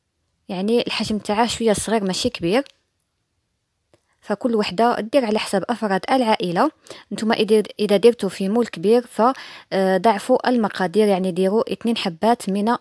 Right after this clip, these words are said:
البيض. أنا درت حبة واحدة فقط باش ما تجينيش طالعة هاد الكيكة بزاف. هنايا ضفت، آه، قطرات من عطر الكراميل مع ملعقة صغيرة مملوءة جيدا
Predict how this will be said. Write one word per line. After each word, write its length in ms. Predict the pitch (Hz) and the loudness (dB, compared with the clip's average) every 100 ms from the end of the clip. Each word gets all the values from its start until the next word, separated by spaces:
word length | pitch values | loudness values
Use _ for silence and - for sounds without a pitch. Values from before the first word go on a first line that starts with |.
| - | -2
البيض. 400 | 254 175 180 285 - - - - - | -4 -2 0 0 -4 -16 -20 -14 -4
أنا 120 | 202 | -2
درت 180 | 190 180 | -2 -2
حبة 280 | - 190 190 | -4 0 2
واحدة 320 | 233 214 185 | 2 0 -2
فقط 380 | - 175 240 196 | -4 -2 -4 -2
باش 180 | 202 196 | -4 -4
ما 80 | |
تجينيش 340 | 185 214 233 - | -2 -2 -2 0
طالعة 300 | 214 196 180 | 0 2 2
هاد 160 | 185 | 0
الكيكة 340 | 175 - 190 175 | -4 -6 -4 -4
بزاف. 460 | - - 190 294 - - - - - | -4 -2 0 0 -4 -20 -20 -20 -4
هنايا 340 | 214 262 254 | 2 4 4
ضفت، 360 | 190 220 - 202 | 4 0 -2 0
آه، 240 | 190 185 | 2 0
قطرات 580 | - 240 196 196 220 202 | -2 0 2 4 2 0
من 120 | 185 | -2
عطر 280 | 202 208 175 247 | -2 -2 0 0
الكراميل 680 | 285 - 190 180 175 262 330 - - - | 0 0 0 0 0 0 -2 -10 -20 -10
مع 280 | 190 185 190 | -4 0 0
ملعقة 600 | - 196 240 226 226 196 | -2 -2 0 2 0 -2
صغيرة 420 | 185 208 190 185 180 | -2 -2 0 0 0
مملوءة 400 | 220 208 190 190 | 0 0 -2 -2
جيدا 520 | 196 185 165 233 | -2 -2 0 0